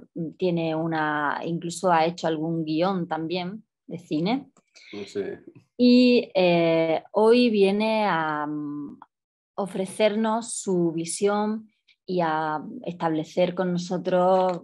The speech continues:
Speaker 1: un, un encuentro a partir de, de un documental que podremos ver también a, a continuación de la actividad, pero que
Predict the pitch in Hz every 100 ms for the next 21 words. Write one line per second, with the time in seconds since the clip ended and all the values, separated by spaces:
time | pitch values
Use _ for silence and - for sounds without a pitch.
0 | - 170 175 165 170 165 156 - - 190
1 | 196 202 202 180 185 185 226 254 254 -
2 | - - _ _ - 175 175 170 - 185
3 | 190 190 185 170 160 156 151 151 151 147
4 | 160 165 170 170 175 170 170 165 165 165
5 | 214 262 226 175 165 165 160 147 165 160
6 | 160 156 156 175 - 165 160 165 165 156
7 | 139 147 156 156 156 156 170 165 160 -
8 | 170 160 165 160 160 185 247 - - -
9 | _ - 202 220 226 196 208 220 -